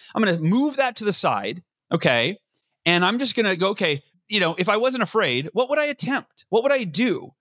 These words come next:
And I'm just gonna allow myself to, then I'm gonna pull out the paper, right? So you start in the mind with giving yourself permission to consider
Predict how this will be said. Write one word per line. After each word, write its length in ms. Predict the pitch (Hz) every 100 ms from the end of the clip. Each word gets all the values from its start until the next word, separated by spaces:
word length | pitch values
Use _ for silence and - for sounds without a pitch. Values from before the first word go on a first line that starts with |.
| _ _ _ 165
And 120 | 202
I'm 100 | 247
just 120 | -
gonna 180 | 294 262
allow 300 | 175 185 285
myself 500 | 277 196 196 196 -
to, 180 | 220 175
then 120 | 190
I'm 60 | 247
gonna 140 | 240
pull 160 | - 226
out 80 |
the 80 | 233
paper, 440 | 247 285 151 113 - _ _ -
right? 220 | 180 208
So 140 | 151 202
you 60 |
start 220 | - 233
in 60 | 247
the 60 | 220
mind 360 | 214 240 240
with 220 | 208 202 _ _ _ _ -
giving 280 | 220 247 254
yourself 340 | 254 254 233
permission 420 | 196 180 220 214
to 60 | 190
consider 800 | 185 151 - - 220 233 254